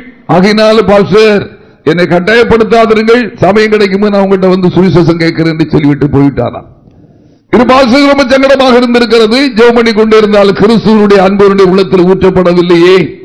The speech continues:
ஆண்டவரே உம்முடைய அன்பு எவ்வளவு பெரிது என்பதை அவனுக்கு வெளிப்படுத்தி கொடுக்க வேண்டுமே என்று இவர் ஜெபம் பண்ணி கொண்டிருந்தாராம்.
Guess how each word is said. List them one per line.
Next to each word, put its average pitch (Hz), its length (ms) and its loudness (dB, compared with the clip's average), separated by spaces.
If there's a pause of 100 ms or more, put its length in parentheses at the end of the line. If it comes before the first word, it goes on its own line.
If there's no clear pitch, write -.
(400)
ஆண்டவரே 277 420 0
உம்முடைய 285 340 0
அன்பு 294 220 -2
எவ்வளவு 285 360 0
பெரிது 262 220 -2
என்பதை 269 260 -2
அவனுக்கு 254 240 0
வெளிப்படுத்தி 262 500 0
கொடுக்க 247 300 0
வேண்டுமே 233 400 2 (580)
என்று 240 260 2
இவர் 247 220 0
ஜெபம் 226 240 2
பண்ணி 226 160 0
கொண்டிருந்தாராம். 202 800 0